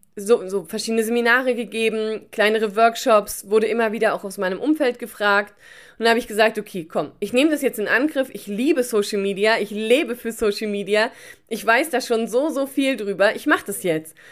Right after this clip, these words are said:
Und in dem Moment, wo ich das entschieden hab, hat das schon richtig gut funktioniert. Und dann hab ich eben langsam angefangen, alles aufzubauen. Was mir aber wichtig war, ich hatte ja die Situation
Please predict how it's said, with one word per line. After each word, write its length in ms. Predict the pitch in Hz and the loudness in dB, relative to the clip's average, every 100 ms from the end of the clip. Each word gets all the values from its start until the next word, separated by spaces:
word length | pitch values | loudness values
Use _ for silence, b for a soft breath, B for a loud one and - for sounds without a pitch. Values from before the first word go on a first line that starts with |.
| B B B | B B B
Und 120 | 226 | 2
in 100 | 220 | 4
dem 140 | 233 311 | 6 4
Moment, 340 | 311 277 247 | 4 2 2
wo 80 | 233 | -2
ich 60 | |
das 180 | 254 226 | 0 -2
entschieden 500 | - - 311 359 262 | -2 -2 0 2 2
hab, 260 | 233 285 - _ - | 0 0 -6 _ -2
hat 160 | 240 | 0
das 160 | 269 - | 0 0
schon 140 | 226 | -2
richtig 460 | 202 247 403 349 311 | 0 2 2 0 -2
gut 200 | 294 - | -2 0
funktioniert. 720 | 269 247 - 208 247 403 - _ _ _ _ _ _ _ _ - | -2 -2 -2 -2 -2 -4 -8 _ _ _ _ _ _ _ _ -10
Und 300 | - 233 233 B B B | 2 4 4 B B B
dann 140 | 269 349 | 2 4
hab 100 | 302 | 2
ich 140 | 302 | 2
eben 140 | 254 | 0
langsam 400 | 233 247 311 262 | 2 0 0 -2
angefangen, 560 | - 262 262 262 226 226 | 0 0 0 0 -2 0
alles 220 | 196 202 | -4 -2
aufzubauen. 720 | - 294 - 185 165 165 247 311 B B B _ _ _ _ _ _ _ _ | 0 -2 -2 -4 -2 0 -2 -6 B B B _ _ _ _ _ _ _ _
Was 220 | 233 302 | 0 0
mir 120 | 349 | 0
aber 200 | 320 226 | 2 2
wichtig 400 | 240 - - - | 2 -2 -8 -4
war, 240 | 185 202 233 | 0 2 0
ich 140 | 233 | 0
hatte 180 | 262 302 | -2 2
ja 120 | 240 | 0
die 100 | 226 | 0
Situation 880 | 202 214 214 196 - 240 269 233 | -6 -6 0 0 0 -4 -4 -6